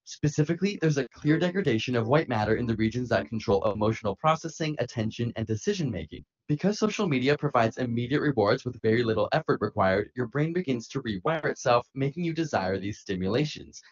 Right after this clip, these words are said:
And you begin to crave more of this neurological excitement after each interaction. Sounds a little like a drug, right? We also see a shift when looking at multitasking.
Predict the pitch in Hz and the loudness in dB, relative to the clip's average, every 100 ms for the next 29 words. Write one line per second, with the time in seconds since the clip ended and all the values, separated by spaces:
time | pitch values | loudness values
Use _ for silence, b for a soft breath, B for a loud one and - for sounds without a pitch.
0 | b - 156 151 160 165 190 165 147 131 | b -2 0 0 0 0 0 0 0 0
1 | 135 185 - 127 - 107 98 98 98 104 | 4 4 4 0 -4 0 2 0 0 -4
2 | - - 156 170 170 107 110 123 98 92 | -4 -4 -2 -2 -2 -4 -4 -4 -4 -8
3 | - 98 - 107 151 - - - _ _ | -8 -10 -2 0 0 -2 -12 -14 _ _
4 | - - 165 160 - 160 165 147 127 117 | -10 -4 -2 -4 -4 -2 0 2 2 0
5 | 104 170 107 69 _ - 104 170 - _ | -2 2 2 0 _ -4 -2 -2 -6 _
6 | _ 151 165 165 208 196 175 151 - 131 | _ 4 4 4 -2 0 0 0 0 0
7 | - 139 120 123 113 120 123 151 147 131 | 0 2 2 2 -2 2 2 0 -4 -4
8 | 92 85 95 78 | -4 -6 -10 -12